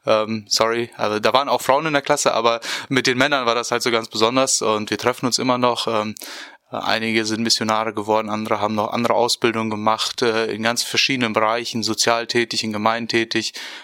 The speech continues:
Äh, ich bin halt eben im Bereich der Gemeindegründung <laughs> gelandet. Also das war schon eine sehr prägende Zeit. Natürlich neben dem Unterricht, da, äh, hat man auch sehr, sehr viel mitgenommen. Ähm, äh, ja, das könnte ich jetzt gar nicht alles aufzählen, was man hier gelernt hat. Also,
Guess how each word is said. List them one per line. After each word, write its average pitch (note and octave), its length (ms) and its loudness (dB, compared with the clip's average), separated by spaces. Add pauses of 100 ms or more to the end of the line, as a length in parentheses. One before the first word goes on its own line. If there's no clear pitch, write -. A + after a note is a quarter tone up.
(140)
Äh, A2 240 0
ich - 100 -6
bin G#2+ 160 0
halt G#2+ 160 0
eben A2 160 0
im G#2+ 320 -4
Bereich G#2+ 240 0
der A2 120 -2
Gemeindegründung A2 720 -2 (100)
<laughs> - 100 -20
gelandet. C#3 560 2 (340)
Also B2+ 220 2
das C3+ 220 2
war D3 360 2
schon D#3+ 220 2
eine D3 80 2
sehr C#3 220 2
prägende C3+ 400 0
Zeit. G#2 340 0
Natürlich C#3+ 400 2
neben C3 320 2
dem A2+ 180 0
Unterricht, C3 560 0
da, G2+ 260 0 (320)
äh, A2+ 80 2
hat A2 200 2
man A2+ 140 0
auch G#2+ 100 0
sehr, B2 220 2
sehr A#2+ 120 0
viel A#2+ 200 0
mitgenommen. A2 720 -2
Ähm, G#2 400 -4 (480)
äh, A#2 240 -12 (240)
ja, - 320 -8
das - 240 -8
könnte A2+ 180 -8
ich - 60 -8
jetzt G#2+ 160 -4
gar A2 100 0
nicht G#2+ 140 -2
alles G#2+ 180 0
aufzählen, B2 460 0
was A#2 180 0
man B2+ 80 -4
hier B2 160 0
gelernt A#2 420 2
hat. A2+ 160 2
Also, A2 280 0